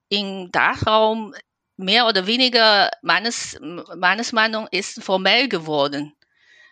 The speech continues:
Ähm, wie viel von uns, ähm, haben bei, äh, Internet, ähm, solche lange, sehr lange Sa-, me-, mehrere Seiten Datenschutzerklärung, Cookies-Einstellung oder sehr kleingedruckte Online-Verträge wirklich gelesen?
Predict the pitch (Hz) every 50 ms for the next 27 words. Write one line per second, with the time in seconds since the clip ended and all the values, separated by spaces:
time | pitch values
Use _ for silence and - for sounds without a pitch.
0 | _ _ _ - - 175 185 180 180 180 165 160 185 185 208 202 - - 262 285
1 | 294 - - 190 156 202 226 247 262 269 - - - - - 196 202 202 190 196
2 | 196 196 190 196 208 233 226 233 240 233 233 226 208 165 - - 190 175 175 180
3 | 175 175 165 123 - - - - 101 - - - 123 - 147 170 208 233 - 269
4 | 254 240 233 226 233 - - - 190 190 190 185 - 196 202 214 220 - 214 190
5 | 165 165 180 175 156 170 214 240 262 254 233 233 226 214 202 208 196 147 185 180
6 | 202 208 214 226 226 208 185 185 220 247 240 226 208 - - 160 - 180 180 190
7 | 214 240 240 220 254 269 - 220 170 170 - 175 185 208 - 220 214 - - -
8 | 240 254 - 247 233 - - 220 226 - - 196 180 175 - - 180 175 185 208
9 | 214 - 214 208 208 208 202 196 - - 311 285 - 240 226 - - 175 170 175
10 | 190 208 - - - 190 190 190 190 190 185 190 175 - 156 180 185 180 175 185
11 | 196 202 202 - - 185 180 226 277 269 202 190 - 180 190 190 - - - -
12 | - 190 208 214 185 180 185 190 196 - - - - - - - 180 160 - -
13 | - 233 240 240 202 175 160 165 165 185 214 - - - 269 262 - - - -
14 | 202 214 202 190 170 151 - - - -